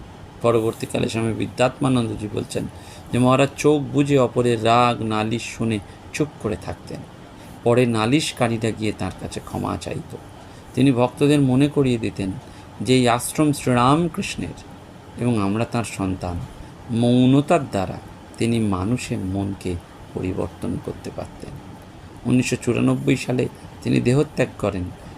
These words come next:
এবং তার আগে উনিশশো একষট্টি সালে তিনি গ্রেটস কেন্দ্রের অধ্যক্ষ হিসাবে বা অধ্যক্ষ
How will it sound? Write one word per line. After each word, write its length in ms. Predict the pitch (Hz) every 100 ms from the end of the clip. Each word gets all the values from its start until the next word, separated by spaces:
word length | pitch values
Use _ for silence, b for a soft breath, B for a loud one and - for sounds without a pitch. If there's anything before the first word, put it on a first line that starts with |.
| B
এবং 160 | 113 123
তার 260 | 120 120
আগে 240 | 123 127 139
উনিশশো 440 | 123 123 120 -
একষট্টি 460 | 117 - 165 - 147
সালে 240 | - - -
তিনি 160 | 120
গ্রেটস 520 | 113 120 131 135 - -
কেন্দ্রের 400 | 117 110 104 98 B B - - - -
অধ্যক্ষ 560 | 127 101 185 185 -
হিসাবে 420 | 120 113 107 101 - - - - - - - - - - - - - - - - 117
বা 100 | 120
অধ্যক্ষ 420 | 113 123 -